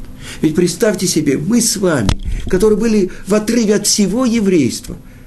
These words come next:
выросли в этой стране победившего атеизма, где на каждом углу было написано "Религия, опиум для народа". Помните? Или, с другой стороны, было написано "Коммунизм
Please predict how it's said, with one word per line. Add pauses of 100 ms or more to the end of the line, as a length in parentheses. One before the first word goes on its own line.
(480)
выросли
в
этой
стране
победившего
атеизма, (240)
где
на
каждом
углу
было
написано (120)
"Религия, (220)
опиум
для
народа".
Помните? (340)
Или, (260)
с
другой
стороны,
было
написано
"Коммунизм